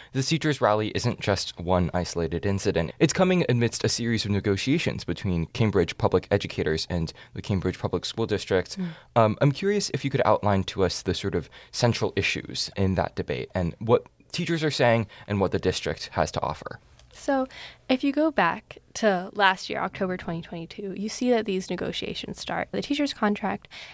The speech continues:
Speaker 2: is set to expire on August thirty-first of twenty twenty-three. And so, you know, the district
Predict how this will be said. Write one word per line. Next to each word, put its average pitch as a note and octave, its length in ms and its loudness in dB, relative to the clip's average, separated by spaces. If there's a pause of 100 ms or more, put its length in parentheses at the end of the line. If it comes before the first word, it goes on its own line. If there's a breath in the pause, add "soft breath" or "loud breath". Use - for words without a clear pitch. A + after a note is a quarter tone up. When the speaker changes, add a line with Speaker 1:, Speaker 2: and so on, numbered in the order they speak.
(120)
Speaker 2:
is F#3+ 120 -4
set C#4 180 2
to - 80 -4
expire F3 680 0
on F3+ 240 0
August B3+ 280 0
thirty-first G3+ 520 -6
of F#3 80 -8
twenty F3+ 240 -4
twenty-three. F3 600 -6
And F#3 200 0
so, F3+ 280 0 (320 loud breath)
you A3 80 4
know, F#3+ 80 6
the G3 140 -2
district F#3 560 -2